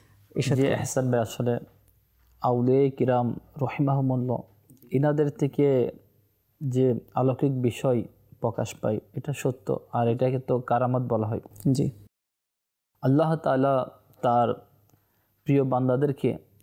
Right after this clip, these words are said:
Speaker 2: এই গুণগুলা দিয়ে থাকে, আর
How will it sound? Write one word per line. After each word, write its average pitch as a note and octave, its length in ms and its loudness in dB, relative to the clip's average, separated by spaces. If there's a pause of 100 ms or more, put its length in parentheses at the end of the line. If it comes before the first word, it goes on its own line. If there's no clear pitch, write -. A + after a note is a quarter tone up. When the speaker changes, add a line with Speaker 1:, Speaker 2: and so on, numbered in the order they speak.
(120)
Speaker 2:
এই D3+ 160 2
গুণগুলা C3 640 0 (260)
দিয়ে B2 200 2
থাকে, B2+ 300 -4 (1800)
আর C#3+ 200 2